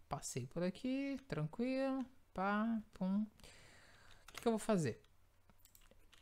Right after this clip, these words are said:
Deixa eu ver quantos F P S estamos rodando aqui. Isso que a iluminação não tá em baked, tá? Estamos em setenta, sessenta e nove. Tá.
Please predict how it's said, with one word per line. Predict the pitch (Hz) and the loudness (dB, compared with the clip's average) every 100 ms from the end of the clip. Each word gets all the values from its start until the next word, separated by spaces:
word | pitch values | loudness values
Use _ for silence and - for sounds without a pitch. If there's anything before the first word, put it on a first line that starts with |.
| - | -10
Deixa | 202 - | -8 -2
eu | |
ver | 247 | -2
quantos | - 180 143 | 2 2 4
F | 143 | 4
P | - | 6
S | 127 123 | 6 2
estamos | - 139 131 | 2 2 4
rodando | 139 123 120 117 | 4 4 2 -2
aqui. | - 220 175 - - - - - - - | 0 2 2 -2 -20 -20 -20 -20 -6 0
Isso | 160 - | 0 0
que | 196 | 2
a | |
iluminação | 180 175 - 180 | 4 2 2 2
não | 185 | 4
tá | 208 | 4
em | 233 | 4
baked, | 117 120 - - | 2 0 -4 -2
tá? | 165 202 - - - - - - - - - | 0 0 -4 -20 -20 -20 -20 -20 -20 -20 -20
Estamos | - 156 156 | -6 -2 0
em | - | -2
setenta, | 165 - 196 208 214 - | -4 2 4 6 4 0
sessenta | 196 175 - 175 - | -2 -2 0 0 2
e | 147 | 2
nove. | 160 180 208 202 202 202 202 - - - | 4 6 6 4 4 4 2 -4 -20 -4
Tá. | - 131 - | 4 4 4